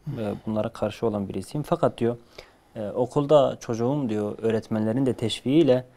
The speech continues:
e, öğretmenler diyormuş ki işte birbirinize hediye alın. Ee, ben, yani normalde buna karşıyım fakat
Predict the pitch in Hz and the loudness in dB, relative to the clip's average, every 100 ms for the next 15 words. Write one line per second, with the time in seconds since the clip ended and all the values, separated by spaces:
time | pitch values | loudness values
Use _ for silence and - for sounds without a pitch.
0 | - - _ _ 110 104 101 - 110 110 | -20 -20 _ _ -6 -4 -6 -4 -4 -2
1 | 113 117 113 - - 113 135 127 - 107 | -4 -4 -6 -10 -10 -4 0 0 -2 -8
2 | 104 113 120 110 110 117 113 107 98 110 | -6 -4 -2 -2 0 0 -2 -4 0 2
3 | 98 98 139 147 - - - - _ - | 2 0 -6 -10 -20 -20 -20 -20 _ -6
4 | 107 104 101 101 98 85 80 131 127 127 | -2 0 0 -2 -4 -8 -6 0 2 2
5 | 92 120 120 117 117 135 127 131 - 123 | 0 0 2 0 0 0 2 0 0 -4
6 | - 120 107 - - 113 - - | -2 -4 -4 -4 -4 -6 -6 -18